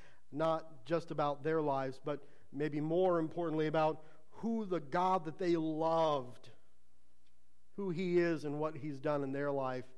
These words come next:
and throughout the life of the faithful.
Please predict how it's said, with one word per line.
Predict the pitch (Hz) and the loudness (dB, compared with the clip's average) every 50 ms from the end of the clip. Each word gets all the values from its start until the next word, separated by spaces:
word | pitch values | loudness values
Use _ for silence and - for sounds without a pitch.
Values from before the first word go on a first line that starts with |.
| - - - - - - - | -12 -12 -12 -12 -12 -12 -10
and | 127 123 117 | -10 -10 -10
throughout | - 131 139 135 131 127 127 123 - - - - - - - - - - - - - - - - - | -8 -6 -4 -2 -2 -2 -2 -4 -6 -10 -12 -12 -12 -12 -12 -12 -12 -12 -12 -12 -12 -12 -12 -12 -10
the | 120 | -8
life | 117 120 123 127 127 123 - | -6 -6 -6 -6 -6 -6 -8
of | 127 | -10
the | 127 117 | -12 -12
faithful. | - - 135 127 127 - - - - - - 120 | -10 -10 -10 -10 -10 -10 -12 -12 -12 -12 -12 -12